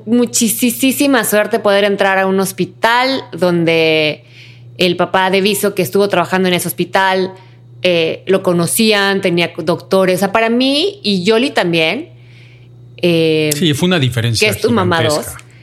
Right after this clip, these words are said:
Speaker 1: dos, que fue enorme. O sea, conocían gente. Para, para mí fue, para mí personalmente, como esposa, que estuvieran ellos ahí con ese apoyo, era impresionante. Entonces, llegaron al hospital y los conocían, conocían a los doctores.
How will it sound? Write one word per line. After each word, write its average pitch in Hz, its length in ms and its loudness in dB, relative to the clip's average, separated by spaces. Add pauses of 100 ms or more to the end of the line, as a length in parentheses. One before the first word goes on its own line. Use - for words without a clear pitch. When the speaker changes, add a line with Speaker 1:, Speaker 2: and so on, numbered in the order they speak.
Speaker 1:
dos, - 140 -20
que 202 140 2
fue 214 920 0 (140)
enorme. 208 520 0
O 196 40 -2
sea, - 140 -2
conocían 226 500 0
gente. 233 340 0
Para, 208 280 -2
para 220 160 0
mí 277 140 -2
fue, 254 280 -4
para 180 240 -2
mí 233 340 0
personalmente, 196 680 0
como 165 200 0
esposa, 202 800 -2 (400)
que - 80 0
estuvieran 202 460 0
ellos 190 260 0
ahí 165 420 0
con 175 140 0
ese 175 120 -2
apoyo, 170 380 0
era 196 160 0 (140)
impresionante. 208 1000 0
Entonces, 160 260 0
llegaron 254 240 2
al 254 100 2
hospital 202 360 -2
y 240 40 2
los 202 140 -2
conocían, 240 560 0 (340)
conocían 202 300 2
a 208 60 2
los 170 140 -2
doctores. 247 800 0